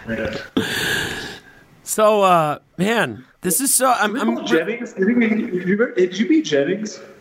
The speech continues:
Speaker 2: I don't know if I ever met Jennings.
Speaker 1: Just see if I can get Jennings over here.
Speaker 2: Who's Jennings?
Speaker 1: Uh, what's that?
Speaker 2: Who's Jennings?
Speaker 1: Oh, he's this man boy from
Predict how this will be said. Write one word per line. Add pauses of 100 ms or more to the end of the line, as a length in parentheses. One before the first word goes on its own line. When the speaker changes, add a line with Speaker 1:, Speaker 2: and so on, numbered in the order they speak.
(340)
Speaker 2:
I
don't
know
if
I
ever
met
Jennings. (680)
Speaker 1:
Just
see
if
I
can
get
Jennings
over
here. (520)
Speaker 2:
Who's
Jennings?
Speaker 1:
Uh, (920)
what's
that? (220)
Speaker 2:
Who's
Jennings? (600)
Speaker 1:
Oh,
he's
this (640)
man
boy
from